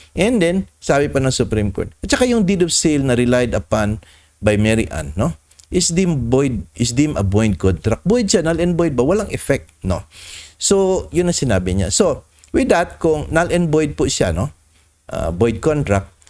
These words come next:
uh, this being, this being so, yung, yung action, no, ng pag-file natin, pag-question natin sa deed of sale shall not prescribe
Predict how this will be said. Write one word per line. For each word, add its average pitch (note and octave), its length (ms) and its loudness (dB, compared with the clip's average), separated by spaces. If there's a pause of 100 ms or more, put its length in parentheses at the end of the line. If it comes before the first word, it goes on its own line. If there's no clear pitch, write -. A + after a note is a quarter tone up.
(160)
uh, D#3 280 0 (200)
this F3+ 240 0
being, D#3 520 0 (160)
this F#3 560 -2 (400)
being E3+ 320 2
so, A#2 360 0 (520)
yung, F3 480 0 (240)
yung E3 320 -2
action, D#3+ 560 0 (160)
no, C#3 240 -4 (320)
ng B2+ 160 0
pag-file C#3+ 480 0
natin, C#3 240 0
pag-question C#3+ 640 -2
natin B2 320 -2
sa A2 160 0
deed C3 240 0
of G#2+ 80 0
sale F#2+ 320 0 (320)
shall C3+ 280 0
not C#3+ 440 -2 (200)
prescribe G#2 640 0